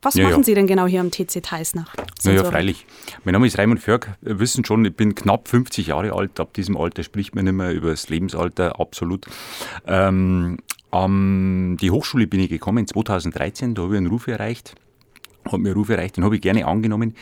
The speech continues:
Speaker 2: Ich bin Physiker. Also ich
Speaker 1: Ah.
Speaker 2: hab Physik studiert, äh, in Regensburg und in München.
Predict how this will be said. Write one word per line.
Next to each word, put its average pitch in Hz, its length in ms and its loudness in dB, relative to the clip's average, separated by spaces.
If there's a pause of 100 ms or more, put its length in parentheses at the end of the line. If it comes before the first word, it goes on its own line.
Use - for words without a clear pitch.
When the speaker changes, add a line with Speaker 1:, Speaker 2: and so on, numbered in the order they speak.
(280)
Speaker 2:
Ich - 60 -4
bin 139 160 2
Physiker. - 580 -4 (320)
Also 73 260 -4
ich 85 120 0
Speaker 1:
Ah. 269 160 2
Speaker 2:
hab 202 100 -2
Physik 95 300 -6
studiert, 127 500 -2 (220)
äh, 82 280 0
in 76 360 -4
Regensburg 92 580 -2
und 71 120 -8
in 67 80 -10
München. 123 400 -2